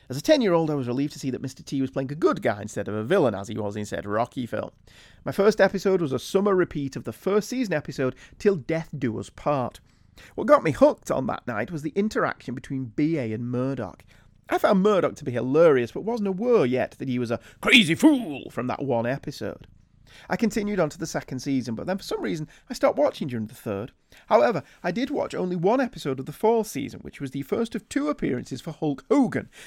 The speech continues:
who was written into the show as having served in Vietnam with the team. Unfortunately, I watched most of the final season, which was very different, obviously.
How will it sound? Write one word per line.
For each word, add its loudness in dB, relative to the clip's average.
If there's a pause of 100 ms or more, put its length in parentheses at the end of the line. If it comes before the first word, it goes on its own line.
(120)
who -4
was 0
written 4
into -2
the -4
show -2
as -4
having -6
served -6
in -2
Vietnam -2
with -4
the -10
team. -6 (500)
Unfortunately, 2
I 0
watched -2
most 4
of -10
the -12
final 4
season, -8
which -12
was -10
very -2
different, -6
obviously. -10